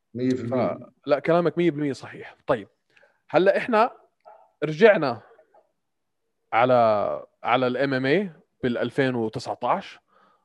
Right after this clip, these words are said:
Speaker 2: دخل-، دخلنا ضد جيريمي سميث، فجرنا وجهه بعد ثمانية وثلاثين ثانية من الجولة الأولى.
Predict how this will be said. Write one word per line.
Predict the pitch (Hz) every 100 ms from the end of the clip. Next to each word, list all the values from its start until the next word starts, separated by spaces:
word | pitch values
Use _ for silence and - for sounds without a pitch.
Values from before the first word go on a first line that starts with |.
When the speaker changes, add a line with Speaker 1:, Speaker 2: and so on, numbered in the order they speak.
| _ _ _ _ _
Speaker 2:
دخل-، | - 131 180 185 156
دخلنا | 139 - 185 151
ضد | 123 147 123 113 _ -
جيريمي | 139 139 127
سميث، | 123 143 190 - - - _ - _ _ _ _ _ _ _ _ _ _ _ _ _ _ _
فجرنا | - 139 170 185 156
وجهه | 165 151 135
بعد | 131 123 113 - _
ثمانية | 135 156
وثلاثين | 139 139 127 147
ثانية | 135 147 135
من | 127
الجولة | 127 135 147 135
الأولى. | 120 107